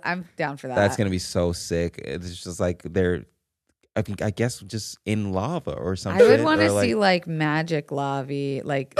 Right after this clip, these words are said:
Speaker 1: they are
Speaker 2: <laughs>
Speaker 1: invisible and they're kinda purpley.
Speaker 2: No, it's gotta be environmental.
Speaker 1: Magic, magic ground
Speaker 2: No,
Speaker 1: people,
Speaker 2: it's gotta
Speaker 1: magic
Speaker 2: be
Speaker 1: mole
Speaker 2: re-,
Speaker 1: people.
Speaker 2: realistic.
Speaker 1: I want some that are, like, albino underground.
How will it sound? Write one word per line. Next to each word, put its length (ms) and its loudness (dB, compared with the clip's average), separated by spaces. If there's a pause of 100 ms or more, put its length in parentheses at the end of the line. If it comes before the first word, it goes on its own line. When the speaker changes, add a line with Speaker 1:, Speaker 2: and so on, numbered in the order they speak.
Speaker 1:
they 240 4
are 60 -6
Speaker 2:
<laughs> 0 -
Speaker 1:
invisible 1080 2 (140)
and 240 -8
they're 100 -2
kinda 240 -2
purpley. 560 0
Speaker 2:
No, 220 6
it's 100 -4
gotta 160 4
be 140 4
environmental. 880 2 (760)
Speaker 1:
Magic, 420 -8 (580)
magic 380 -4 (220)
ground 320 -2
Speaker 2:
No, 60 -4
Speaker 1:
people, 200 -2
Speaker 2:
it's 100 -4
gotta 80 2
Speaker 1:
magic 220 2
Speaker 2:
be 40 -2
Speaker 1:
mole 120 2
Speaker 2:
re-, 40 -2
Speaker 1:
people. 160 2 (120)
Speaker 2:
realistic. 460 -2
Speaker 1:
I 100 8
want 200 6
some 140 4
that 100 8
are, 80 8
like, 220 4
albino 500 4
underground. 640 -6